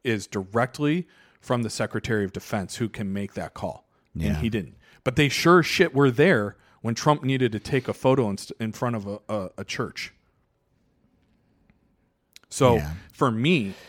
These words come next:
Speaker 1: I
Speaker 2: Yeah.
Speaker 1: am very, very frustrated about all of this because,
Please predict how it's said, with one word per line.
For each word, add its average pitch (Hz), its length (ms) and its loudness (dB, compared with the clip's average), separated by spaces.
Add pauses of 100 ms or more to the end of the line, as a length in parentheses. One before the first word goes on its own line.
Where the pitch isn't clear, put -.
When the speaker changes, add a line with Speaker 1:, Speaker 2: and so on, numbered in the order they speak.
(240)
Speaker 1:
I 135 180 6
Speaker 2:
Yeah. 123 240 6
Speaker 1:
am 120 60 2
very, 131 260 2
very 113 260 -2
frustrated 107 480 -4
about 92 280 -8 (100)
all 101 220 0
of 87 160 -18
this - 340 -18 (340)
because, 117 480 -2